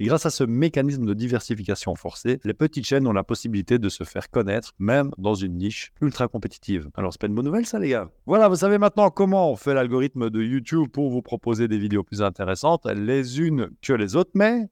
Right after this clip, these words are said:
ce n'est pas fini, car maintenant que vous savez comment il fonctionne, vous allez découvrir les cinq conseils pour exploiter l'algorithme YouTube à votre avantage. On commence tout de suite avec le conseil numéro un, publiez régulièrement de nouvelles vidéos.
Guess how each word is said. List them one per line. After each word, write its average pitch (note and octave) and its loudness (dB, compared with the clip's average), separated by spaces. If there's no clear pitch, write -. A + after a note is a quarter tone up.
ce - -2
n'est G3 4
pas D#3 2
fini, D3+ -4
car D#3+ 2
maintenant D#3 0
que - -2
vous G3 2
savez D#3+ 4
comment B2+ 0
il A2+ -2
fonctionne, G3 0
vous C#3+ 0
allez D#3+ 4
découvrir E3+ 0
les B2+ 0
cinq F#3 2
conseils C3 0
pour B2 -2
exploiter C3 -2
l'algorithme G#2 0
YouTube A2 -2
à F3 4
votre D#3 2
avantage. G#2 -6
On A2 -12
commence A2+ 0
tout B2+ -4
de G#2 -6
suite - -4
avec G2 -2
le G2+ -4
conseil G2 -4
numéro F#2 -2
un, G#2+ -4
publiez G3+ 4
régulièrement B2+ 2
de F#3+ 4
nouvelles E3+ 4
vidéos. A2 -2